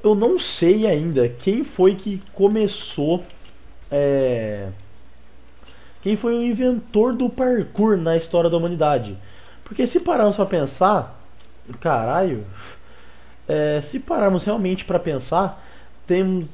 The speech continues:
temos tipo, em mil, acho que é mil quatrocentos, mil trezentos e lá vai caralho,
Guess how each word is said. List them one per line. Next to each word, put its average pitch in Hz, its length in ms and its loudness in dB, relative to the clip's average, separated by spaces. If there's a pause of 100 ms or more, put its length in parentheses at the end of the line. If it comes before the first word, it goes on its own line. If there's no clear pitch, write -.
(160)
temos 175 240 -2
tipo, 139 520 0 (200)
em 147 60 -8
mil, 151 340 4
acho 190 140 6
que 185 60 0
é - 20 2
mil 175 160 2
quatrocentos, 202 640 0
mil 147 140 -2
trezentos 151 580 0
e - 20 -2
lá 139 120 4
vai 143 180 2
caralho, 147 560 2